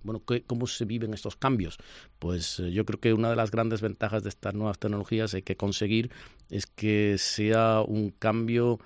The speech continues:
de arriba abajo y de abajo arriba, es decir, un, un cambio en el que, eh, cualquier persona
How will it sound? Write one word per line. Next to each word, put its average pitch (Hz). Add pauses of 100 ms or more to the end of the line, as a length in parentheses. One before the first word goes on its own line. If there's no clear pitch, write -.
(240)
de 98
arriba 110
abajo 123
y -
de 110
abajo 104
arriba, 107 (140)
es 95
decir, 95
un, 98
un 110
cambio 120
en 113
el 104
que, 98 (320)
eh, 98 (140)
cualquier 101
persona 117